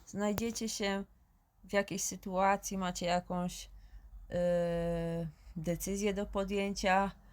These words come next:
to pamiętajcie, że pierwsza myśl, która do was przyjdzie, to będzie właśnie intuicja, bo pochodzi z serca, z, intuicyjnie.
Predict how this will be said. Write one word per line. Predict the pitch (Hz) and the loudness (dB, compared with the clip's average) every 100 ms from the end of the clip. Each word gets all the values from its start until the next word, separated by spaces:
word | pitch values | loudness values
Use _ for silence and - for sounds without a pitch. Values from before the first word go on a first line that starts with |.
| - - - | -20 -20 -8
to | 196 | 0
pamiętajcie, | 214 208 220 220 208 185 180 170 | 4 6 4 4 6 6 2 -4
że | 170 170 | -4 -4
pierwsza | - 226 226 - - 294 | -4 -2 0 -2 -4 -2
myśl, | 233 180 175 208 - | 0 2 2 0 -4
która | - 196 180 | -4 0 2
do | 196 | 2
was | 196 180 | 2 0
przyjdzie, | - - 170 160 151 147 185 - - - - - - | -4 -6 -2 -2 0 0 0 -2 -10 -16 -12 -12 -10
to | - | -6
będzie | 196 214 214 | 0 2 2
właśnie | 214 214 - 196 | 2 0 -2 -4
intuicja, | - 196 214 208 196 - - 147 151 - - - - - | -4 -4 -4 -2 -2 -4 -2 -2 -2 -8 -20 -20 -18 -6
bo | 160 175 170 165 - | 4 6 6 2 2
pochodzi | 190 202 196 185 | 2 4 2 -2
z | - | -4
serca, | - 196 202 - - 175 165 | 4 4 4 2 2 6 6
z, | 170 - | 2 -4
intuicyjnie. | 180 185 208 196 - 208 196 165 147 | -4 -2 -2 -2 0 0 2 0 -2